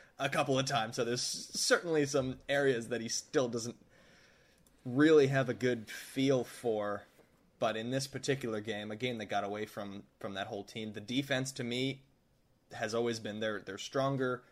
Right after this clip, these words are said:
side of the ball, and giving up forty-five points to Mac Jones is, is maybe questionable for them as well. <laughs>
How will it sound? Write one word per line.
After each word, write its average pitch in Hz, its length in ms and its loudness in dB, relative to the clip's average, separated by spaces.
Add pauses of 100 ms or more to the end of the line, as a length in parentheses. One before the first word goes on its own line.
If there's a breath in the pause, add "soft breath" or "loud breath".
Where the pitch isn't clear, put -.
side 123 320 0
of 107 60 -4
the 110 40 -8
ball, 117 320 4
and 117 80 -4
giving 120 220 -2
up - 120 -6
forty-five 117 600 -2
points 123 320 -6
to 127 120 -6
Mac 107 240 -4
Jones 147 380 2
is, 135 220 0
is 120 180 -4
maybe 123 220 -2
questionable 135 560 -2
for 131 120 -10
them 110 180 -2
as 107 120 -8
well. 123 300 2 (560 soft breath)
<laughs> 151 60 -12